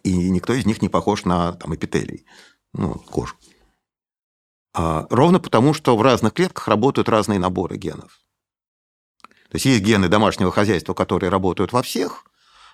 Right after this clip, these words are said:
а индивидуальность клетки определяется вот каким-то конкретным набором генов,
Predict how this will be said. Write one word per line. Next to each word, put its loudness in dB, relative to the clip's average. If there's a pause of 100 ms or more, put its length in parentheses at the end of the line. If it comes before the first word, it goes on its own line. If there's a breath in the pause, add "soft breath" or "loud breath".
а 2
индивидуальность 2
клетки 0
определяется 0 (240)
вот -6
каким-то -4
конкретным 0
набором -2
генов, -4